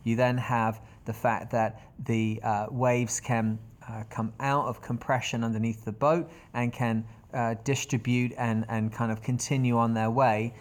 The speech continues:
um, as the boat l-, boat's stern lifts up and away from the surface of the water. That's why a boat which is a nice compromise of upwind and downwind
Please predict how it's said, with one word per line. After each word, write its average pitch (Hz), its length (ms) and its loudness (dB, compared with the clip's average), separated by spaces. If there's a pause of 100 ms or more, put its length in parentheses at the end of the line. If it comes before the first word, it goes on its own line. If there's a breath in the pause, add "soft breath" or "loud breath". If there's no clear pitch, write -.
(180 loud breath)
um, 107 480 2
as 120 240 0
the 117 120 0
boat 120 460 2
l-, 117 220 -2 (120)
boat's 120 400 0
stern 117 600 2
lifts 120 280 -4 (120)
up 131 260 0
and 117 80 -2
away 117 260 2
from 110 180 -6
the 110 60 -2
surface 113 440 -2
of 113 40 -4
the 107 80 -2
water. 127 400 -2 (240 loud breath)
That's - 300 0
why 123 280 4 (120)
a 113 140 -2
boat 113 360 0
which 113 220 -6
is 113 80 -2
a 113 60 0
nice 117 240 0
compromise 113 640 0
of 104 100 -4
upwind 113 380 2
and 104 100 -2
downwind 113 520 2